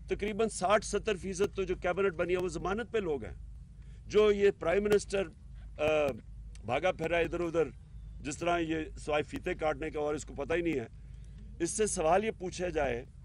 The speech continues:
कि चालीस अरब रुपए के आपके और बच्चों ने cases के जवाब देने हैं, चालीस अरब रुपए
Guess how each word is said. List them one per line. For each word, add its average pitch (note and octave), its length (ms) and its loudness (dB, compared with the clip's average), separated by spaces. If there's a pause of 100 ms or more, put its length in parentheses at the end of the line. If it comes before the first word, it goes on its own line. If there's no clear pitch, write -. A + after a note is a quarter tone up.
(320)
कि G#3 100 6
चालीस G#3 720 4
अरब F#3+ 380 4
रुपए F#3 460 4
के F#3+ 180 2
आपके E3 480 2
और E3+ 120 4
बच्चों D3+ 400 -4
ने E3+ 120 -2
cases D#3+ 400 -4
के D#3+ 120 -2
जवाब C#3 300 2
देने B2 220 -2
हैं, F#2 140 -6 (880)
चालीस G3 440 4
अरब G3 200 2
रुपए F3+ 340 2